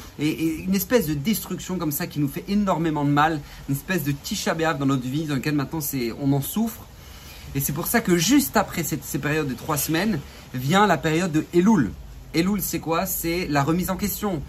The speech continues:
C'est lorsque maintenant on fait des sirotes, on demande à Hachem, qu'est-ce que j'ai pu faire ? On cherche dans nos actions, on, on, on, on intériorise, on se lève plus tôt pour se poser les questions. On se dit, mais qu'est-ce qui a pu faire que j'ai bugué dans ma vie, que j'ai pu rater telle, telle ou telle chose, ou que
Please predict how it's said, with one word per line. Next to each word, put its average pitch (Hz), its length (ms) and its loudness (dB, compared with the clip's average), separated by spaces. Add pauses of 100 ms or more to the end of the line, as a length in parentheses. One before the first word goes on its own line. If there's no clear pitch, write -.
(160)
C'est - 120 -4
lorsque 135 240 -2
maintenant 156 380 0
on 143 240 2
fait 139 140 -6
des 156 80 0
sirotes, 175 420 -2
on 139 40 2
demande 143 200 4
à 160 60 0
Hachem, 165 340 -2
qu'est-ce 139 160 -6
que - 80 -8
j'ai 139 100 -2
pu 151 160 -6
faire ? 175 280 -2
On 131 80 0
cherche 139 280 -4
dans 151 120 -2
nos 147 160 -2
actions, 170 420 -4 (320)
on, 135 300 0 (280)
on, 143 140 4
on, 151 160 2
on 143 100 2
intériorise, 156 500 -2
on 139 60 -2
se 135 140 -6
lève 151 140 0
plus - 180 -12
tôt 190 140 -2
pour 143 140 -8
se - 60 -14
poser 143 220 -2
les 147 80 0
questions. 175 320 -4
On 170 100 -2
se 131 60 -4
dit, 123 100 -2
mais 131 100 2
qu'est-ce 147 360 -8
qui - 100 -8
a 160 60 -2
pu - 160 -10
faire 151 240 -6
que 151 80 -4
j'ai 127 140 -2
bugué 156 340 -2
dans 156 80 -2
ma 147 140 0
vie, 135 180 -2
que 135 120 -2
j'ai 214 120 -4
pu 143 240 -6
rater 147 260 -2
telle, 151 200 -6
telle 151 180 -2
ou 139 60 0
telle 165 160 -4
chose, 165 240 -4
ou 120 40 -6
que 110 140 -6